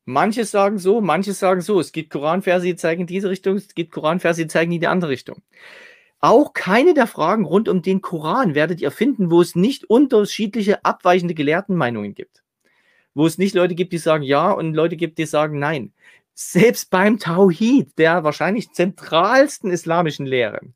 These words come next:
da sind Köpfe gerollt, weil Leute da anderer Meinung waren. Die einen sagen, das ist so, die anderen sagen, das ist so. Und die sind so unterschiedlich, dass die sich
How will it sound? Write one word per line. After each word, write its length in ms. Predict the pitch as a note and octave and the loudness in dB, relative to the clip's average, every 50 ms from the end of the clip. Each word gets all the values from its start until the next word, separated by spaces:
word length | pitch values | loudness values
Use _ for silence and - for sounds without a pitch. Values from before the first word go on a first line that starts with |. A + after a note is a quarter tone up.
| _ _ _ - - - _ _ _ _ _ _ _ _ _ _ _ _ _ _ _ _ | _ _ _ -20 -20 -20 _ _ _ _ _ _ _ _ _ _ _ _ _ _ _ _
da 180 | - D3 D3+ D#3+ | 0 0 0 0
sind 260 | D#3 - F3+ G3 F#3 | 0 2 0 0 0
Köpfe 380 | - - A#3+ F4 - - F4 D4+ | 0 0 -2 -2 2 0 0 2
gerollt, 460 | B3 E3+ B2+ G#2+ C2+ - - _ _ _ _ _ _ _ _ _ _ _ _ _ _ | 2 2 2 0 -2 -4 -8 _ _ _ _ _ _ _ _ _ _ _ _ _ _
weil 520 | - A#2+ A#2 B2+ B2+ D3+ F#3 A3 - - - _ | -14 -8 -4 -2 0 2 2 2 0 -2 -8 _
Leute 480 | - D3 C#3+ C#3 C#3+ F3+ G3 - A#3 G3+ | -8 -2 0 2 2 2 0 0 -4 -6
da 300 | - F#3 F3+ F#3+ - - _ _ _ | -4 -2 -2 -2 -4 -8 _ _ _
anderer 380 | - D3+ F3+ G3 F#3 F#3 G3+ | -4 -2 0 0 0 0 0
Meinung 380 | G#3+ A3 A#3 B3+ C#4 D#4 C#4 G3+ | 0 0 2 2 2 2 0 0
waren. 260 | C#3+ A#2 G2 - - _ _ _ _ _ _ _ _ _ _ _ _ _ _ | -2 -4 -6 -8 -14 _ _ _ _ _ _ _ _ _ _ _ _ _ _
Die 120 | D3 E3 - | -2 -2 0
einen 240 | D3+ F#3 G#3+ A#3+ | 0 0 0 -2
sagen, 460 | G3+ F#3 F#3 F3+ F#3+ F#3 G3 F#3+ F3 E3+ | -2 0 0 2 2 2 0 -2 -2 0
das 180 | F3 E3 E3 | -2 -2 0
ist 180 | E3 E3 D#3 - | -2 -6 -4 0
so, 220 | F#3 G3 A3+ D4+ | 0 2 2 0
die 180 | C4 B3+ G3 - | 0 0 -2 -2
anderen 260 | E3 A3 A3+ A3 A3 | 0 -2 0 -2 -2
sagen, 320 | F3 F3 E3 F3+ F#3+ G3 | 0 0 0 2 0 0
das 180 | F3 F3 F#3 - | 0 0 0 0
ist 180 | F#3 F#3 - - | 0 -2 0 -2
so. 140 | G#3+ A#3+ | -2 0
Und 180 | G#3 - F3+ D#3 | 0 -2 -2 -2
die 100 | F3 F#3 | -2 -4
sind 240 | F3 F#3+ G3 G#3 F#3 | -2 0 0 0 0
so 320 | - - - G#3+ C#4+ F4 | -2 0 2 4 4 4
unterschiedlich, 540 | B3+ A#3+ G#3 F#3 D#3+ D#3+ D#3 C#3+ F3 G3+ F#3+ | 4 4 2 0 0 0 -2 -2 -2 -4 -2
dass 160 | - E3+ E3+ | 0 -2 -2
die 140 | E3+ F#3 F3+ | -2 -6 -6
sich 260 | D#3+ F#3 F#3+ - - | -6 -6 -8 -8 -12